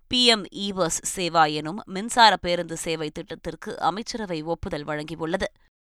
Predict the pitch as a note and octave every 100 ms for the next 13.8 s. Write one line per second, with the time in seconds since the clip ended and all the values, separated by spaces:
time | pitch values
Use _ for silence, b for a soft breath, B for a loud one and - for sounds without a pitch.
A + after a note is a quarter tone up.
0 | _ _ _ _ _ _ _ _ _ A3
1 | A#3+ C4+ C4 B3+ G3+ G3 A#3 A#3+ A3+ G3+
2 | G3+ G3+ F#3 F#3 E3+ A3 B3 G3 G#3+ G#3+
3 | G3 F3+ D#3+ E3+ E3+ - _ - A#3+ C4
4 | A#3+ A3 G#3 G3+ A3 A3 G#3 F#3+ F#3 F3+
5 | E3+ C#3 E3 A#3 F#3 F3+ G#3 A3+ G3 F#3+
6 | F#3 F3 F3 F3 F3+ D3+ E3+ - F3+ D#3+
7 | D3 D3 G3+ - b b b - G3+ G#3
8 | G3+ G3+ G#3+ A#3 G#3 F#3+ F#3 E3+ E3 E3
9 | G#3+ G#3+ G3 D#3 D#3 E3 E3 A3+ E3 C#3
10 | C#3+ D3 D3 F3+ - - b b b b
11 | G3 G3+ G3+ G3 G3+ F#3 G3 F#3 D#3+ D#3+
12 | - A#3 G3+ G3 G3+ G3 F3+ F#3 F#3+ F3
13 | D#3+ D3 C#3+ F3+ F#3 D#3 F#3